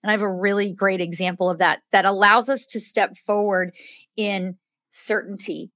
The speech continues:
and expectancy and trust. So I only have a few scriptures for you today, but I do have some book recommendations. So I'm excited about this. So let me go to this first scripture, which is John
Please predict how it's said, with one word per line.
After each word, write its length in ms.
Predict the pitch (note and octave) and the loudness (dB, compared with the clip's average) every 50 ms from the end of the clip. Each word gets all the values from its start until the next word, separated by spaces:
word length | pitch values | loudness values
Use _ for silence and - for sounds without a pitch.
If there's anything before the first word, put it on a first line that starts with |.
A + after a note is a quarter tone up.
| _ - | _ -8
and 120 | G#3 G3 | -6 -6
expectancy 1040 | F#3 G3 - - - - F3+ F3 F#3+ F#3 - G3 F3+ F3 - - F3 D#3 F3 - - _ _ _ _ _ - | -6 -8 -8 -10 -2 0 0 0 0 -2 -8 -6 -6 -6 -6 -8 -8 -8 -8 -10 -14 _ _ _ _ _ -8
and 180 | F#3 F3 E3+ D#3+ | -8 -8 -6 -8
trust. 600 | - - - - - - - - - - - _ _ _ _ - - - - | -2 0 0 0 0 -4 -10 -12 -14 -14 -16 _ _ _ _ -20 -20 -20 -12
So 180 | - - B3 | 0 2 4
I 120 | A#3+ B3 B3 | 4 4 2
only 220 | - D4 F4 G4+ A#4 | 2 -2 -4 -4 0
have 120 | F#4 C#4+ - | 0 -2 -2
a 20 | |
few 300 | - - C4 D4 D#4 C#4+ | 0 -6 -4 -4 -2 -4
scriptures 520 | C#4 - - G#3 F#3+ - - G3 F3+ - - | -6 -2 -2 -2 -2 -2 -6 -8 -8 -8 -6
for 120 | - G3 | -8 -6
you 100 | F#3 F3+ | -4 -4
today, 260 | F#3 F3 F#3 F3+ F3+ | -2 0 0 0 0
but 140 | E3+ F#3+ F3 | 0 0 0
I 40 | - | 0
do 120 | A3 A#3+ | 0 0
have 120 | C4 B3+ - | -2 -2 -2
some 180 | - F#3+ F3 | -6 -8 -8
book 260 | D3+ - A3 G#3+ - | -2 -2 -2 -2 -2
recommendations. 840 | - - E3+ _ F3+ F#3 F#3 F3 F#3 D#3+ C#3+ E3+ - - - F3 - | -6 -6 -6 _ -8 -10 -8 -4 -4 -4 -4 -4 -8 -12 -12 -12 -4
So 100 | - F#3+ | -2 -2
I'm 100 | F3+ F#3 | -2 -2
excited 420 | E3 - - - G#3 F#3 F3+ F#3 F#3 | -4 -6 -2 0 0 0 0 0 -2
about 300 | E3 E3+ D3+ E3+ _ - | 0 0 0 0 _ -8
this. 220 | - - - - | -10 -10 -8 -2
So 160 | - A#3 A3 | 0 0 0
let 180 | G#3 A3 B3 C#4+ | 4 2 2 2
me 80 | A4 | 2
go 100 | G4+ D#4+ | -2 0
to 80 | C4+ C4+ | 0 2
this 220 | A3 G3+ F#3+ - | 0 0 -2 -2
first 280 | - - G#3+ G3 F3+ - | -6 -4 -4 -4 -4 -6
scripture, 380 | - - G3+ F#3 - - G3+ F#3 | -4 -4 -4 -4 -4 -6 -4 -4
which 200 | F#3 F3+ - F#3+ | -4 -6 -8 -10
is 160 | F#3 E3+ E3+ | -10 -10 -4
John 500 | - A3 G3+ G3+ G#3+ A#3 B3+ C4 C4 | -2 0 0 2 2 0 0 -2 -4